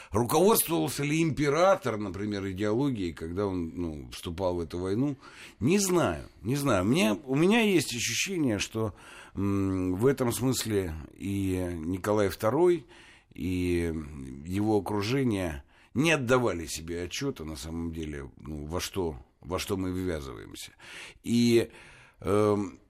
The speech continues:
объективных причин, вот таких вот не-, неизбежных причин для того, чтобы мы воевали, для того, чтобы мы вписывались во всю эту историю, я,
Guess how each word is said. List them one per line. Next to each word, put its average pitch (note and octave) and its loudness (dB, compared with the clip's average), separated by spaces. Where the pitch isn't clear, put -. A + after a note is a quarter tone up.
объективных D#3+ 4
причин, A#2 -2
вот E2+ -12
таких G#2+ -4
вот G2 -4
не-, A#2 2
неизбежных D3+ 4
причин C3+ -2
для G#2 2
того, A2+ -2
чтобы G#2 -6
мы G#2+ 2
воевали, A2+ 2
для F2 -6
того, G2+ -2
чтобы G2 -4
мы G#2 0
вписывались F2+ -6
во F#2+ 0
всю G2 -2
эту G2 -4
историю, G#2+ 0
я, B2 2